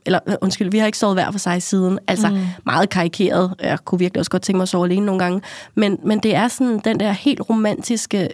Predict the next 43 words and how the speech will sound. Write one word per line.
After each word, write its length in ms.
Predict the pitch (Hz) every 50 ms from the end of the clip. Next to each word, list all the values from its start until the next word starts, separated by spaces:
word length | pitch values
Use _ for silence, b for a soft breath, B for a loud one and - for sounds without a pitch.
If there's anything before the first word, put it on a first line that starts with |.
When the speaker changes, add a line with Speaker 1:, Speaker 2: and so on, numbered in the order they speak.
| -
Speaker 1:
øh, 240 | - 202 196 190 185 -
øh, 300 | - 175 190 190 180 180 185 B B B B B B B B B B B _ _ _ _ _ _ _ _ _ - - _ B B B B B B B B
forestilling, 720 | B - - - 226 254 254 - - - 190 185 185 196
jeg 100 | 180 170
har 240 | 180 - 226 226 -
om, 220 | - 190 190 - -
at 140 | - 190 190
det 60 | -
er 40 | 202
den 160 | 190 202 202
slags 300 | 202 - - 214 190 -
kærlighed, 400 | - - 202 196 208 226 208 214
jeg 160 | 208 165 175 -
drømmer 240 | 185 185 185 208
om 100 | 208 -
at 80 | 160 185
møde. 360 | 190 190 190 190 202 220 226 - _ _ _ _ _ -
Og 120 | 208 -
det, 100 | 240 240
Speaker 2:
Ja. 100 | 226 214
Speaker 1:
det 100 | 233 240
tror 180 | - - 277 254
jeg 80 | -
måske 220 | 220 226 - - 233
ikke, 120 | 233 233
du 100 | - 294 311
drømmer 260 | - - 220 208 202
om. 160 | 196 190 185 175 190 B B B B B B B
Speaker 2:
Jo, 100 | - 202
jeg 140 | 190 156 175
drømmer 240 | - 208 202 226 247
om 180 | 226 180 180 170
det, 160 | 185 180 -
men 240 | 190 185 185 180 175
jeg 160 | 180 180 175
tænker, 320 | - - - 196 180 196
at 140 | 170 165 -
det 80 | - -
kommer 220 | - 196 180 175
aldrig 240 | - 185 190 185 170
til 100 | - 196
at 60 | 190
ske. 220 | - - - -